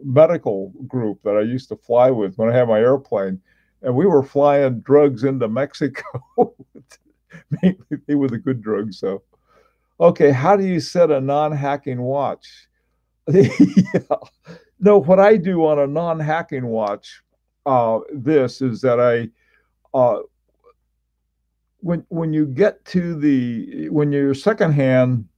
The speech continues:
I think it, it doesn't stop. Yeah. Um, I put the watch at the, at the top of the hour, or not the top of the hour, some index.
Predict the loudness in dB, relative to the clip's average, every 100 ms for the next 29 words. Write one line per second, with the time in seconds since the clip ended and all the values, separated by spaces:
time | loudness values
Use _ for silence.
0 | _ _ _ _ _ _ _ _ -20 -12
1 | -10 -8 -10 _ _ -20 -16 -14 -12 -10
2 | -10 -10 -4 -2 -2 -2 2 4 2 _
3 | -20 _ _ _ 4 6 6 4 -8 _
4 | 0 0 2 -4 0 0 2 4 4 0
5 | -4 -16 -16 -12 0 0 0 -4 -6 -4
6 | -4 -4 -8 -14 _ _ _ -8 -6 -8
7 | -4 -4 -2 0 2 4 2 -2 _ _
8 | _ _ _ _ _ _ _ _ -4 0
9 | 2 2 -2 -6 -10 -4 -4 -2 -4 0
10 | 0 0 -2 -2 0 2 2 2 2 0
11 | -2 -12 -20